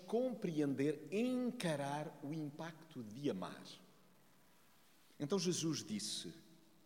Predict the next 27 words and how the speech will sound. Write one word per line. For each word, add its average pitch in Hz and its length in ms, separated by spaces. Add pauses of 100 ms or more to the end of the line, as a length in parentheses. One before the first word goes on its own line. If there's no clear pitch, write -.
(260)
"O 139 100
meu 208 300
mandamento 147 840 (300)
é 135 80
este." - 480 (400)
Vejam, 131 220 (120)
Jesus 131 680 (220)
dirige-se 143 720
aos 135 240
seus 220 220
seguidores. 151 560 (480)
Nós, 165 520
eis-nos 190 420
aqui 175 280
em 131 160
pleno 160 340
século 196 460
vinte 151 300
e 143 80
um, 190 160 (320)
a 117 60
escutar 160 680 (400)
aquilo 196 460
que 151 560
Jesus 143 540
asseverou 165 680
ser 160 440